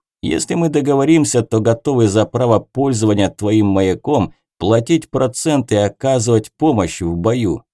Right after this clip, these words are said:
Решайся». Жанна задумалась.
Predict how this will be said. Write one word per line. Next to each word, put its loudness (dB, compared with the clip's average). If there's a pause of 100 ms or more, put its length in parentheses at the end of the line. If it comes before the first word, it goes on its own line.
(140)
Решайся». -4 (1600)
Жанна -2
задумалась. -2